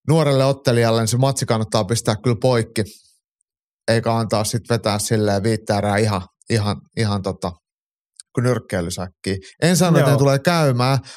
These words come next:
Speaker 1: mut, mut mun mielestä tää on nyt semmonen, semmonen mahdollisuus on tässä ottelussa olemassa, kun katsotaan, että mitä on aiemmin tapahtunut.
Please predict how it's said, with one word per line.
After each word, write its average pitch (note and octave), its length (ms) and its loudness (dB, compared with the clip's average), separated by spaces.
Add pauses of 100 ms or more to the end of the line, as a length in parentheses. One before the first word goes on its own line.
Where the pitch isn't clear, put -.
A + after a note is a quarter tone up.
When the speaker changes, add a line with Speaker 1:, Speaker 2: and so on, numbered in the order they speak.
(180)
Speaker 1:
mut, C3 140 2 (100)
mut C3+ 260 0
mun D3+ 220 2
mielestä B2+ 300 0
tää D3 100 2
on C3+ 100 2
nyt B2+ 100 -2
semmonen, C3+ 360 2 (1300)
semmonen E3 480 0
mahdollisuus D3+ 840 2
on A2 140 -2
tässä C3 300 0
ottelussa B2+ 600 0
olemassa, B2 760 0 (120)
kun A#2+ 140 -2
katsotaan, A2+ 520 -2
että G2+ 120 -8
mitä A2 200 -2
on C3 100 -2
aiemmin A#2+ 360 0
tapahtunut. - 520 -8